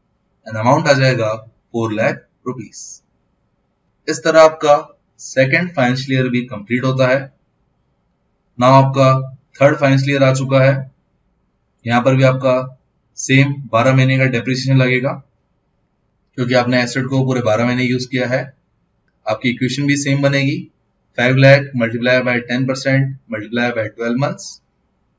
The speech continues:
जिससे आपका डेप्रिसिएशन आ जाएगा फिफ्टी thousand। Then इसे हम credit साइड में रिकॉर्ड करेंगे।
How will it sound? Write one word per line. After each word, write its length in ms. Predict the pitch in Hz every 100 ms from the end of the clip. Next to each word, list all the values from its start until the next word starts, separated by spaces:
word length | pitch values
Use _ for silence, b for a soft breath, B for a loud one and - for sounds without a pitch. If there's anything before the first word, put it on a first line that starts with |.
| _ _ _
जिससे 240 | 120 117
आपका 200 | 120 117 117
डेप्रिसिएशन 500 | 113 120 120 127 127
आ 40 |
जाएगा 280 | 123 120 113
फिफ्टी 320 | 110 107 - 120
thousand। 380 | 131 131 185 208 _ _ _ _ _ _ _ _ _ _ _ _ _ _ _ _ _ _ _ 117
Then 140 | 120
इसे 180 | 120 131
हम 200 | 127 131
credit 220 | 120 117
साइड 200 | 135 131
में 80 | 131
रिकॉर्ड 300 | 131 131 131
करेंगे। 360 | 131 135 135